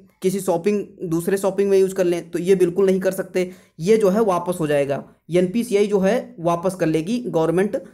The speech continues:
of इंडिया को। तो ये काफ़ी अच्छा जो है इनिशिएटिव भारत सरकार के द्वारा लिया गया है। इसके द्वारा जो है आम जनता को कैसे फ़ायदा मिलेगा इसके बारे में भी हम थोड़ा चर्चा कर लेते हैं।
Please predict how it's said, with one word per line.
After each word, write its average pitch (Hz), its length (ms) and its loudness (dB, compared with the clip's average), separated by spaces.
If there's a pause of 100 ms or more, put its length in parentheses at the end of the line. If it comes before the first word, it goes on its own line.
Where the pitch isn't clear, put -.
(440)
of - 320 -4
इंडिया 156 260 2
को। 135 180 -8 (380)
तो 190 40 -2
ये 208 180 0
काफ़ी 240 440 -2
अच्छा 208 340 -4
जो 220 120 0
है 214 100 0
इनिशिएटिव 180 680 -2
भारत 165 260 -2
सरकार 185 280 0
के 185 100 2
द्वारा 180 160 2
लिया 160 200 2
गया 202 180 2
है। 214 220 -4 (1040)
इसके 185 300 0
द्वारा 233 220 2
जो 233 160 2
है 175 140 -2 (160)
आम 196 200 2
जनता 202 260 0
को 208 140 0
कैसे 190 240 2
फ़ायदा 185 260 0
मिलेगा 190 480 2
इसके 170 220 -2
बारे 185 180 2
में 175 140 2
भी 185 60 0
हम 220 180 -2
थोड़ा 175 140 2
चर्चा 160 260 -2
कर 147 100 -2
लेते 139 260 -4
हैं। 131 180 -4